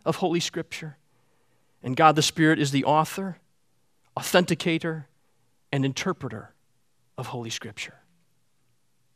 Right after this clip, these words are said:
And right here in the very first sentence in Ephesians, in verses three to fourteen,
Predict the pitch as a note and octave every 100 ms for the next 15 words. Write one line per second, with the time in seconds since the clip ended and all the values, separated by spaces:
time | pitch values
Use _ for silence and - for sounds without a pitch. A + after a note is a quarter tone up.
0 | _ _ _ _ _ _ _ _ _ _
1 | _ _ _ - D3 E3+ F#3+ G#3+ A3 E3
2 | E3 E3+ E3 C#3+ - G3 G#3 F#3+ G3+ F3+
3 | - E3+ C#3+ A#2 B2+ C3 C3+ C3 D3+ D3+
4 | C3+ - F3+ F#3+ E3+ E3+ D#3 - E3 C#3